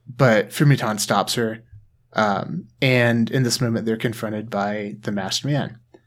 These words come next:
um, who, w-, yeah, we're just gonna call the masked man for now.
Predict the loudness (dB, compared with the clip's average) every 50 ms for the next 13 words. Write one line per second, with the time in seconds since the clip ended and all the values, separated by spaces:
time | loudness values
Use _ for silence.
0 | _ _ _ _ _ _ _ _ _ -6 -6 -4 -2 2 4 4 4 4 2 -4
1 | -10 -10 -10 -10 -6 -2 0 0 0 0 0 0 2 2 2 2 2 2 2 0
2 | 0 -2 -4 -4 -4 -6 -8 -8 -10 -10 -10 -10 -10 -10 -10 -10 -10 -10 -12 -12
3 | -12 -12 -14 -16 -20